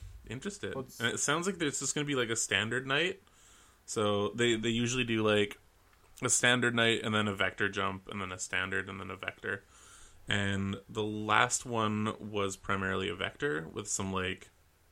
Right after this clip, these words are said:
Speaker 1: knight accessories to go either way. But, um,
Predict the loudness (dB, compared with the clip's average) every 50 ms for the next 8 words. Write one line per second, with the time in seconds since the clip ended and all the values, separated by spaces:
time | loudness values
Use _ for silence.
0 | _ _ _ _ _ _ _ _ -16 -12 -10 -6 -4 -2 -2 -2 -2 -4 -8 -12
1 | -10 -10 -6 -4 -4 -4 -4 -4 -2 -2 -2 0 -2 -2 -4 -6 -6 -6 -8 -14
2 | -16 -16 -14 -14 -10 -6 -2 -2 0 0 0 -2 -2 -2 -2 0 0 0 0 0
3 | -2 -6 _ _ _ _ _ -20 -20 -20 -20 -20 -20 -20 -20 -20 _ _ _ -16
4 | -6 2 4 6 6 6 6 4 4 2 2 0 0 -2 -2 -2 -2 -2 -4 -4
5 | -6 -6 -8 -8